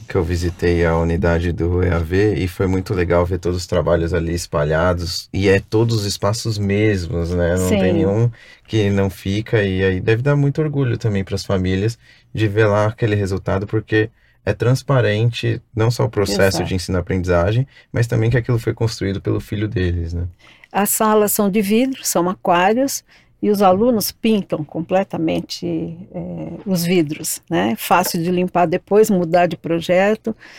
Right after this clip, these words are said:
Speaker 2: Então, é uma escola viva, em que você vê realmente o trabalho dos alunos acontecendo no dia a dia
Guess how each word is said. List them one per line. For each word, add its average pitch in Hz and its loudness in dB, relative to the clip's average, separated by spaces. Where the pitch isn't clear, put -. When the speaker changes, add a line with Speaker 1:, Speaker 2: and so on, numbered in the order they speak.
Speaker 2:
Então, 202 0
é 202 -2
uma 196 -4
escola 202 2
viva, 170 -2
em 160 -6
que 160 -10
você 180 -4
vê 180 0
realmente 196 -2
o - -14
trabalho 202 2
dos 196 0
alunos 180 0
acontecendo 180 -2
no 170 -2
dia 170 -2
a 175 -2
dia 165 -8